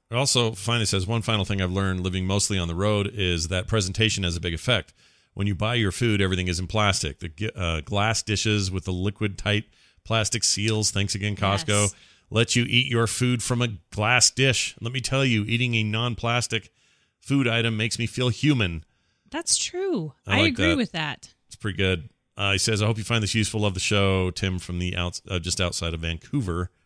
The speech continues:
Speaker 1: British Columbia.
Speaker 2: Thank you, Tim, because that does make a difference when it's someone that's doing that.
Speaker 1: Mm-hmm.
Speaker 2: If you're already the one taking your meals with you, then we'd love to hear that.
Speaker 1: Oh, yeah, 'cause we don't know.
Speaker 2: I'm
Speaker 1: I don't
Speaker 2: like,
Speaker 1: know.
Speaker 2: "I don't know."
Speaker 1: You know
Speaker 2: Yeah.
Speaker 1: how, you know where I travel to get food.
Speaker 2: <laughs>
Speaker 1: Whoop.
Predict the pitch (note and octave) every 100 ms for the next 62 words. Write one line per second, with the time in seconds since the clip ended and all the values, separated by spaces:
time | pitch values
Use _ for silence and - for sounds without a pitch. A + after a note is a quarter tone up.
0 | _ - G2 F#2 - - G2+ G2+ D#2+ C2
1 | B1 A#3+ C#4 C#4 A3+ - G#3+ G3+ G3+ G3
2 | G3 F#3 A3+ A#3+ G#3+ F#3+ F3+ F#3 F#3 F#3
3 | F3+ - F#3+ F#3 E3+ E3 D#3+ F3+ E3+ D#3
4 | B2 - G#2+ G#2 B2 E3+ - E3 F3 E3+
5 | F#3+ G#3+ G#3+ F3+ E3+ F#3 F#3 F#3+ F#3 F3+
6 | - _ _ _ - G3 F#3+ F3+ F3 E3
7 | E3+ E3 A#2 C#3 C3+ C#3+ D3 - D3+ -
8 | - - - E3 F#2+ C#3 F2+ - F2 F#2
9 | A#2+ G#2 D2 F#2 - - E2+ G2 - D#2
10 | F#4 F4+ - - _ _ G#2 G#2+ A2 G#2+
11 | A2+ G#2+ G2+ A#2 - E2+ D#2+ D#2+ D2+ D#2
12 | D#2+ F#2+ - - G4+ - _ _ _ _
13 | - G#4